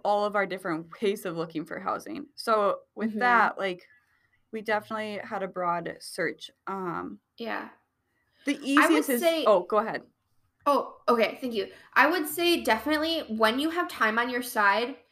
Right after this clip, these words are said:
Speaker 2: start with word of mouth. If you know you're
Speaker 1: Mm-hmm.
Speaker 2: moving in six months, say, "Hey, I'm moving. This is the area I'm looking. Know of anything?" And, like, ask people in the area, ask those who, who have rental properties,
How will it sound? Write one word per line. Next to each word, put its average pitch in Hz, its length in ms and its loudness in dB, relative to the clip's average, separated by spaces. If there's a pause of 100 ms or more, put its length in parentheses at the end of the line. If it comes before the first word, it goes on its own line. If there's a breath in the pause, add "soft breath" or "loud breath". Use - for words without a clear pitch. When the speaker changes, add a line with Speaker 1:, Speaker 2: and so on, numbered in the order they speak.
(120)
Speaker 2:
start 269 340 4
with 339 120 -2
word 214 200 4
of 208 120 -2
mouth. - 360 -12 (260)
If - 60 -16
you 349 120 -2
know 359 100 2
you're 330 160 4
Speaker 1:
Mm-hmm. - 160 2
Speaker 2:
moving 254 240 -2
in 220 180 -2
six - 380 -4
months, 220 420 -2
say, 240 360 -2
"Hey, 381 380 -2
I'm 294 160 4
moving. 302 580 0 (160)
This 269 180 0
is 302 100 -2
the 277 120 0
area 262 200 2
I'm 247 80 -4
looking. 247 540 -4 (320 soft breath)
Know 214 300 4
of 196 100 4
anything?" 185 460 -4
And, 262 180 0
like, 254 260 -2
ask 208 320 6
people 220 260 -2
in 202 60 -4
the - 140 -8
area, 311 300 4
ask 226 480 2
those 214 280 0
who, 214 320 -4 (240)
who 220 180 -2
have 202 200 2
rental 202 300 -2
properties, 269 640 -6